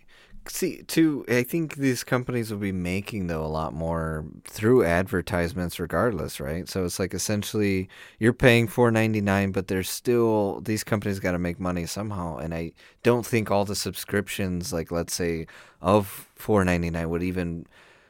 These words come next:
remotely come up to all the amo-, massive amounts of money that they would get through advertisers. And I know for a fact advertisers, there's no way they would stop and be like, "You know what? Oh, well, you know,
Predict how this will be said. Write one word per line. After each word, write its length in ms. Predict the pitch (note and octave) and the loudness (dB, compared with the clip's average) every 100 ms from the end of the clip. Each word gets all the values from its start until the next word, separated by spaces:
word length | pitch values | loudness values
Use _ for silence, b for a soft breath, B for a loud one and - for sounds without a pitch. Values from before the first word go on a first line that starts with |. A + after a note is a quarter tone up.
| b b | b b
remotely 600 | A2 G2+ G2 G2+ E2 F#2+ | 0 2 4 4 4 2
come 280 | F2+ - F#2 | 0 0 2
up 200 | F#2 F#2+ | 4 2
to 280 | - G2+ F#2 | 0 2 4
all 200 | F2 F2+ | 2 2
the 340 | F2+ E2 D#2+ - | 0 -2 -4 -4
amo-, 420 | F2 F2+ F2+ F#2+ | -4 -2 0 0
massive 520 | F2+ F#2 G2 - G2 | 2 2 2 2 0
amounts 380 | F#2+ E2+ F2+ F2 | 0 2 0 -2
of 60 | F2+ | -2
money 240 | F2+ F2+ | 0 0
that 180 | E2+ D2+ | -2 -2
they 100 | E2 | -2
would 140 | D#2+ | -4
get 220 | E2+ F2 | -4 -4
through 200 | - D#2+ | -4 -6
advertisers. 880 | D2+ F2 D3+ C#3 F#2 D#2+ E2 - - | 0 0 0 -2 -2 -4 -6 -12 -12
And 140 | - A2 | -4 0
I 120 | A#2+ | 0
know 420 | B2 A#2+ A#2+ C3+ | 0 0 2 2
for 200 | C3 G#2+ | 2 0
a 40 | F#2 | 0
fact 420 | - A#2 A#2+ G2+ | 0 0 0 -2
advertisers, 1040 | E2 F2+ F#2 E2+ F2+ F2 E2 E2 E2 F#2 b b b | -4 -2 -4 -4 -4 -4 -4 -6 -8 -12 b b b
there's 220 | - A2 A2+ | -2 0 4
no 180 | B2 | 6
way 180 | A#2 A2 | 8 6
they 120 | G2+ | 6
would 160 | F#2 F2+ | 4 0
stop 420 | - F#2+ E2+ E2 | 0 2 2 0
and 160 | F#2+ F#2 | -2 0
be 100 | F2+ | 2
like, 260 | E2+ E2 - | 2 0 0
"You 80 | |
know 80 | A2 | 0
what? 180 | G#2+ G#2 | 2 0
Oh, 240 | - G2+ F#2+ | 0 0 2
well, 340 | F2+ E2+ E2 b b b b b - | 2 0 -2 b b b b b -2
you 120 | G2 | 0
know, 400 | E2+ D#2 D#2 | 0 -2 -4